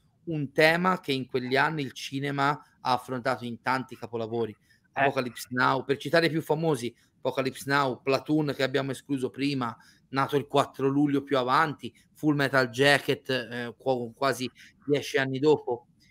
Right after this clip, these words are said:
Speaker 1: L'esperienza del Signore degli Anelli, bisogna riconoscere una cosa, tutta la trilogia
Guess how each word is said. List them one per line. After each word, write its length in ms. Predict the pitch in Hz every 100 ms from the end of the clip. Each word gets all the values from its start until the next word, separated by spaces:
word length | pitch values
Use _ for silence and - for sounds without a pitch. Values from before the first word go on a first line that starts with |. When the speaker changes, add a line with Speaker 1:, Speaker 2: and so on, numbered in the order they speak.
| _ _ _ _ _ _ -
Speaker 1:
L'esperienza 580 | 170 - 214 247 226
del 160 | 202 208
Signore 320 | - 202 220
degli 180 | 202 202
Anelli, 340 | 208 247 214
bisogna 420 | 135 135 170 160 147
riconoscere 640 | 139 151 160 160 - 131
una 160 | 127
cosa, 340 | - 123 117 117
tutta 280 | - - 160
la 100 | 147
trilogia 580 | 131 131 120 120 113